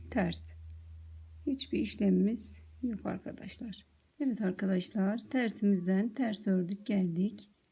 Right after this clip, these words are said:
Şimdi gördüğünüz gibi ben şu ilk başladığım sıra üç sefer gittim geldim arkadaşlar. İlk sırada ters ördüm. Bir ters, bir düz, tekrar düz tarafında modelimizi koyduk. Üç sıra içinde koydum.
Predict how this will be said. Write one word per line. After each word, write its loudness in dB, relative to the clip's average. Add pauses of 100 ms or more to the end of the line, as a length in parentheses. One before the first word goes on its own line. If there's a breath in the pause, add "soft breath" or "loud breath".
(400)
Şimdi 0
gördüğünüz 2
gibi 0
ben 6
şu 0
ilk -4
başladığım 2
sıra -2
üç 0
sefer 0 (340)
gittim -2
geldim 4
arkadaşlar. -2
İlk 2
sırada 0
ters -4
ördüm. 2 (640 soft breath)
Bir 2
ters, 0
bir 2
düz, -2
tekrar 0
düz -2
tarafında 2
modelimizi 2
koyduk. 0
Üç 2
sıra 0
içinde 2
koydum. -8